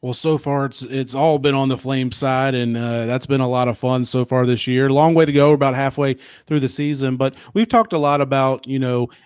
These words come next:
uh, all the turnover this team has had going back to last season. You know, obviously a new coaching staff and, and about fifty percent roster turnover. And, and, and, uh, what I'm wondering is, during training camp, did you think the team had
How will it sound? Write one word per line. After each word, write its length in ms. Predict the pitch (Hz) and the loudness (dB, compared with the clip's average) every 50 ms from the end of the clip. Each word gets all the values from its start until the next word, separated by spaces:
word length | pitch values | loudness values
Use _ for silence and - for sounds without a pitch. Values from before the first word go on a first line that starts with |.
| _ _ - | _ _ -10
uh, 240 | 123 123 120 120 113 | -6 -6 -6 -4 -2
all 160 | 123 135 139 | 0 0 0
the 100 | 139 127 | 0 -2
turnover 540 | - - - 139 135 131 123 117 110 117 113 | -4 -4 -2 0 0 2 0 0 -2 -2 -4
this 160 | 117 110 - | -4 -4 -6
team 240 | - - 127 123 117 | -6 -4 -2 -2 -2
has 180 | 117 110 - | -4 -6 -6
had 300 | 120 120 120 117 117 110 | -6 -6 -6 -6 -6 -6
going 180 | 110 120 120 117 | -6 -6 -6 -4
back 200 | 117 117 113 - | -6 -6 -8 -8
to 100 | 120 110 | -10 -10
last 320 | 117 113 113 110 101 - | -8 -8 -8 -8 -10 -10
season. 440 | - 120 113 110 104 101 104 101 101 | -8 -8 -6 -6 -8 -8 -8 -6 -6
You 80 | 104 107 | -6 -6
know, 80 | 110 | -6
obviously 340 | 110 117 120 120 - 135 131 | -4 -4 -4 -4 -2 -2 0
a 40 | 123 | 2
new 140 | 123 127 123 | 2 2 2
coaching 420 | - 135 127 127 - - 120 117 | 4 4 4 4 2 0 -2 -6
staff 540 | - - - 120 117 117 113 117 113 - - | -6 -6 -6 -6 -4 -4 -4 -6 -6 -6 -8
and, 160 | 110 107 - - - - _ _ | -8 -8 -10 -12 -18 -20 _ _
and 80 | 123 123 | -4 -2
about 240 | 117 123 113 107 - | 0 0 -2 -2 -2
fifty 180 | 139 127 123 | -4 -4 -4
percent 320 | - - - - 131 117 113 | -6 -6 -4 -2 -2 0 0
roster 400 | 120 117 120 120 - - 117 113 | 2 2 2 0 0 -2 -6 -6
turnover. 720 | - - 127 120 117 120 117 117 113 113 117 117 117 113 | -2 -2 0 2 2 2 2 2 0 0 0 0 0 0
And, 140 | 110 104 - - - - - _ | -2 -4 -8 -12 -20 -20 -14 _
and, 340 | - 143 139 139 135 135 135 135 | -2 0 2 2 2 0 0 0
and, 220 | 156 156 143 131 | 0 0 0 -2
uh, 120 | 135 143 - - - 143 | -4 -8 -8 -10 -10 -12
what 300 | 147 147 156 185 208 202 | -10 -4 0 0 2 2
I'm 140 | 156 147 | 4 4
wondering 340 | 143 147 151 151 143 135 131 | 4 4 4 4 4 4 4
is, 380 | 131 127 127 120 113 - - - _ 123 | 2 2 0 -2 -4 -6 -10 -14 _ -2
during 300 | 117 170 202 214 175 139 | 0 0 2 2 0 -2
training 420 | - - 151 147 151 143 135 123 | -2 -2 0 2 2 2 2 0
camp, 320 | - - 131 131 131 123 117 | -2 -2 -2 -2 -2 -2 -4
did 160 | 135 127 - | -6 -4 -2
you 100 | 202 214 | -4 -4
think 360 | - - 202 202 196 196 - | -2 -2 -2 -2 -2 -2 -4
the 100 | - 135 | -6 -8
team 340 | - - 147 143 143 143 135 | -6 -2 0 2 2 4 2
had 420 | 127 131 131 135 135 131 131 120 | 2 0 -2 -2 -2 -2 -2 -6